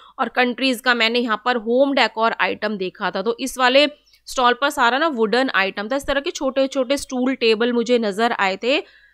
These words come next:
जो कि काफ़ी हैवी बढ़िया क्वालिटी में थे। तो ऐसा प्रोडक्ट जो हमें खरीदना होता है लेकिन हम खरीद नहीं पाते हैं क्योंकि वो हमारे नियर कहीं मिलता नहीं है, तो वो ऐसा सामान आप ट्रेड फेयर से परचेज कर सकते हो। काफ़ी अच्छा होम डेकोर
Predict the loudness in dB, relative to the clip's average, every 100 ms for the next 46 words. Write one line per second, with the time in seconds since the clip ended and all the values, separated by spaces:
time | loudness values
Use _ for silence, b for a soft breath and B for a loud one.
0 | b 0 0 2 4 4 2 -2 2 0
1 | 0 -2 0 0 2 2 2 0 -2 -4
2 | -8 -8 -6 -6 -4 2 4 4 2 2
3 | 4 4 2 0 -2 0 2 2 4 4
4 | 2 B B B -4 2 2 2 6 6
5 | 6 0 _ _ _ _ 0 0 4 4
6 | 6 4 2 2 0 -2 -4 -4 -2 0
7 | 0 0 2 2 2 0 0 0 -4 -10
8 | -8 -4 -2 2 2 2 2 0 0 -2
9 | -2 -2 -2 -2 0 0 -2 -2 -2 2
10 | 2 2 2 0 0 -6 -2 -2 -2 2
11 | 4 2 0 -4 -4 B B 4 4 4
12 | 2 -2 -2 -4 -6 -6 -2 -4 -4 -10
13 | -10 -10 -12 -12 _ 0 0 2 0 0
14 | -2 2 2 4 2 0 -2 0 0